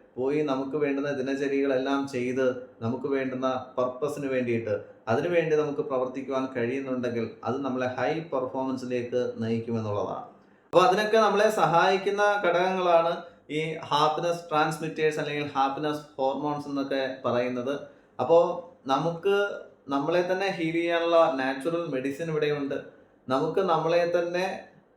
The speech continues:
നമ്മുടെ പെയിനുകളെ ഇല്ലാതാക്കുവാൻ വേദനാ സംഹാരികളായിട്ടുള്ള ഹോർമോണുകൾ നമ്മളിലുണ്ട്,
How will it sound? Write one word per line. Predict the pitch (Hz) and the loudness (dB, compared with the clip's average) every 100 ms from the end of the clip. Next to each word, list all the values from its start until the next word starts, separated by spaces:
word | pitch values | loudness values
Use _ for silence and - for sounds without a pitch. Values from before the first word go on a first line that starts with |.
| _ _ _ _ _ _ | _ _ _ _ _ _
നമ്മുടെ | 131 156 175 | -2 0 0
പെയിനുകളെ | 165 160 170 180 180 | 0 -2 -2 0 0
ഇല്ലാതാക്കുവാൻ | 175 151 165 170 160 160 135 | 0 2 4 6 6 4 0
വേദനാ | 123 139 156 170 175 | 0 -2 0 0 -2
സംഹാരികളായിട്ടുള്ള | 170 147 147 151 160 165 165 160 156 160 | -4 -8 0 2 2 2 4 4 2 -2
ഹോർമോണുകൾ | 160 131 135 143 160 160 165 165 | 0 0 0 0 0 2 0 0
നമ്മളിലുണ്ട്, | 151 147 147 139 135 | -2 -4 -4 -4 -4